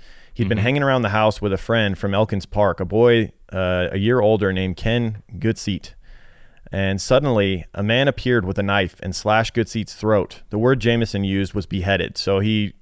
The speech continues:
Speaker 1: dramatized this thing a bit much, where it was, it was more that this guy came in, he had had this beef with,
Speaker 2: Mm-hmm.
Speaker 1: uh, Gutseet's, uh, over this guy not being allowed in a certain cafeteria or something. They'd gone back and forth, and Gutseet had kept saying, "Hey, you're not allowed to be here," and this guy had had enough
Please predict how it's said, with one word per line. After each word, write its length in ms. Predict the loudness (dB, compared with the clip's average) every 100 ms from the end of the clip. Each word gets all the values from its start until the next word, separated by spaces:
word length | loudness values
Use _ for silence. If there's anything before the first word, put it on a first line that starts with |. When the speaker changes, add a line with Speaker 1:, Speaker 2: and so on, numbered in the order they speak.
| _ -20 _ -6
Speaker 1:
dramatized 600 | -2 0 2 4 4 2
this 140 | -2
thing 240 | -2 0 2
a 40 |
bit 180 | 4 4
much, 340 | 4 2 2
where 220 | 0 2 2
it 80 |
was, 320 | 0 -2 -6 -14 -20 -20 -6
it 120 | 0
was 140 | 0 2
more 220 | 2 2
that 140 | 2 -2
this 160 | -4
guy 220 | 0 0 0
came 280 | -2 -2
in, 240 | 0 0 -2
he 100 | -2
had 100 | -2
had 160 | -2
this 140 | -4 -6
beef 420 | -2 -2 -2 -6 -16 -20 -20 -20 -6
with, 220 | -2 0
Speaker 2:
Mm-hmm. 120 | 0 0
Speaker 1:
uh, 160 | 0
Gutseet's, 640 | 2 0 0 -6 -6 -12 -14 -18 -8
uh, 360 | -4 -2 -2 -2
over 500 | -2 -2 -2 -2 -4 -6 -6
this 240 | -6 -2
guy 180 | 0 0
not 180 | 0 -2
being 160 | -4
allowed 380 | -2 0 2 2
in 140 | 0 -4
a 100 | -6
certain 320 | -4 -4 -4
cafeteria 600 | -6 -6 -4 -2 0 0
or 60 | 0
something. 500 | -2 -2 0 0 0
They'd 180 | -2
gone 200 | -2 -2
back 220 | 0 0 -2
and 100 | -8
forth, 420 | 0 2 2 0
and 100 | -2
Gutseet 320 | -2 -2 -4
had 160 | -4 -2
kept 220 | -4 -2
saying, 260 | -2 -2
"Hey, 160 | 0 0
you're 220 | 0 -2
not 120 | 0 0
allowed 160 | 0
to 60 | 0
be 160 | -2
here," 160 | 0 0
and 80 | 0
this 140 | -2
guy 140 | 0 0
had 100 | 2
had 160 | 0
enough 380 | 0 0 -2